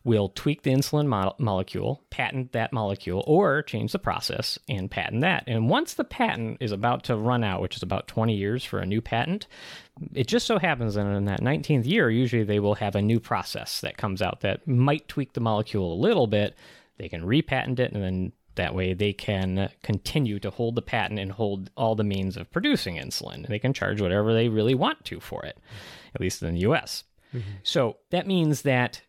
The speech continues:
Speaker 1: if you today, Mike, Aaron, or me, said, "You know what? Let's make generic insulin," 'cause you can. Anybody can make insulin. There's, there's no patent on insulin. Um,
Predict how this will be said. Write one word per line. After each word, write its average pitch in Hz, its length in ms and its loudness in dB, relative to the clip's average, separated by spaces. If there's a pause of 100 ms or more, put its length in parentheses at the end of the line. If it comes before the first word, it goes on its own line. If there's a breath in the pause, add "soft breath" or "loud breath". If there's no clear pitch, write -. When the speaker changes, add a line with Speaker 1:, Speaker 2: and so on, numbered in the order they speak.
(180)
Speaker 1:
if 120 120 -2
you 214 520 4 (280)
today, 156 520 0 (220 loud breath)
Mike, 120 460 0
Aaron, 156 300 4
or 180 80 6
me, 117 320 2
said, 104 340 0
"You 120 120 4
know 131 100 4
what? 185 220 2 (260)
Let's 151 240 -2
make 156 220 0
generic 135 340 2
insulin," 123 460 0
'cause 127 160 0
you 131 100 -4
can. 190 300 -2 (180)
Anybody 214 400 2
can 269 160 -2
make 269 160 0
insulin. 175 400 0
There's, 113 340 -8
there's 92 140 -4
no 101 140 -2
patent 185 340 -2
on 190 120 0
insulin. 185 460 -2 (680 loud breath)
Um, 113 260 0